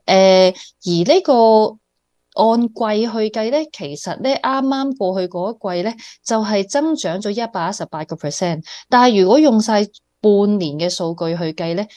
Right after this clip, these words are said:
今年上半年嘅銷量呢，其實呢，比起二零二二年呢，係跌咗差唔多六成嘅，係跌咗五十九percent嘅。咁個銷量跌得咁緊要嘅時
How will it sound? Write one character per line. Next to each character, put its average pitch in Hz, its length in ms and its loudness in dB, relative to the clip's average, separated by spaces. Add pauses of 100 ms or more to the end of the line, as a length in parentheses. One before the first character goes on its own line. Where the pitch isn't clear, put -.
(140)
今 330 240 -4
年 165 160 -4
上 156 420 -8
半 170 180 -6
年 143 160 -6
嘅 165 120 -2
銷 233 200 0
量 165 220 0
呢， 202 100 -4 (300)
其 160 200 0
實 170 200 -2
呢， 240 140 0 (100)
比 196 180 0
起 233 60 -6
二 214 220 -2
零 143 120 -8
二 - 20 -10
二 160 380 -6
年 127 180 -8
呢， 160 80 -6
係 202 220 -4
跌 185 100 -2
咗 190 140 0
差 247 220 -4
唔 175 80 -4
多 196 160 -4
六 190 280 -2
成 - 260 -8 (140)
嘅， 160 80 -10
係 170 100 -4
跌 170 120 -6
咗 190 240 -6
五 147 200 -10
十 170 220 -8
九 143 160 -4
percent 160 460 -4
嘅。 143 120 -6 (420)
咁 339 340 2 (160)
個 302 100 6
銷 349 260 4
量 247 220 6
跌 240 140 4
得 294 100 4
咁 208 300 0
緊 208 220 0
要 233 120 2
嘅 185 140 0
時 165 260 -8